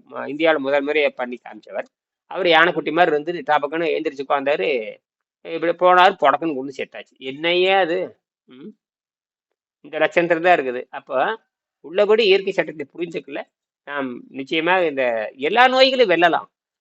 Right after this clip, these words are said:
நோய்ங்கிறது இயற்கையில கிடையாதுங்க. ஏ, நோய்ங்கிறது இயற்கையில கிடையவே கிடையாது. தூய்மைதான், ஆ, இந்த தூய்மை தான் நம்ம இருக்கு. அதனால நம்ம பல்லு விளக்குற,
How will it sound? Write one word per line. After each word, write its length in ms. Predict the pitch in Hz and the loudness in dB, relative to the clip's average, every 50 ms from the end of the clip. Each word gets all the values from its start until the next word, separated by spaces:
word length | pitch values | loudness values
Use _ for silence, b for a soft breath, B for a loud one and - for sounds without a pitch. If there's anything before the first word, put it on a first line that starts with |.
| _ - | _ -20
நோய்ங்கிறது 640 | 233 190 170 180 233 277 311 320 277 262 262 294 247 | -16 -12 -4 4 8 8 8 8 6 2 0 0 2
இயற்கையில 320 | 220 240 254 214 302 226 | 2 2 2 4 2 2
கிடையாதுங்க. 600 | 185 - 170 180 208 220 214 202 175 151 127 117 | 2 2 2 4 6 6 6 4 4 0 -4 -4
ஏ, 220 | 135 165 - - _ _ _ - | -4 -6 -6 -8 _ _ _ -18
நோய்ங்கிறது 920 | - 76 - - 127 135 151 190 240 254 262 247 233 220 233 254 247 208 | -14 -14 -14 -12 -8 -2 2 4 6 6 6 4 2 2 4 4 4 4
இயற்கையில 440 | 175 165 180 185 175 190 185 165 - - | 4 4 2 0 0 -2 -4 -4 -6 -10
கிடையவே 420 | 147 147 165 180 180 185 202 196 | -8 -4 -2 0 0 0 0 -2
கிடையாது. 480 | 165 147 131 120 117 110 104 107 113 _ _ _ _ _ _ _ _ _ _ _ _ _ _ _ _ _ _ _ _ - | -2 -4 -6 -6 -6 -6 -10 -12 -16 _ _ _ _ _ _ _ _ _ _ _ _ _ _ _ _ _ _ _ _ -14
தூய்மைதான், 800 | 208 254 294 302 277 262 254 240 214 202 226 269 311 320 277 - _ _ _ _ _ _ _ _ _ _ _ _ _ _ _ _ | -8 -2 -2 2 4 6 8 8 10 10 10 8 8 6 2 -4 _ _ _ _ _ _ _ _ _ _ _ _ _ _ _ _
ஆ, 180 | 156 135 127 123 | -6 -2 -2 0
இந்த 560 | 120 113 - - - 147 139 127 117 - - - - 127 113 _ | 0 -2 -6 -8 -8 -8 -6 -6 -8 -8 -10 -10 -12 -16 -16 _
தூய்மை 340 | 196 220 240 233 220 202 | -10 -8 -4 0 0 2
தான் 160 | 196 226 247 226 | 2 2 0 0
நம்ம 200 | 180 160 147 135 127 120 113 110 107 - | -2 -2 0 0 0 -2 -2 -6 -10 -12
இருக்கு. 480 | - - 135 139 139 - - 127 123 - _ | -14 -12 -10 -10 -10 -10 -12 -14 -14 -14 _
அதனால 320 | - 143 151 180 220 277 | -16 -12 -6 -2 0 2
நம்ம 180 | 294 294 262 202 | 4 4 4 6
பல்லு 240 | 190 185 185 180 165 | 6 6 6 6 6
விளக்குற, 200 | 160 147 151 | 4 2 -2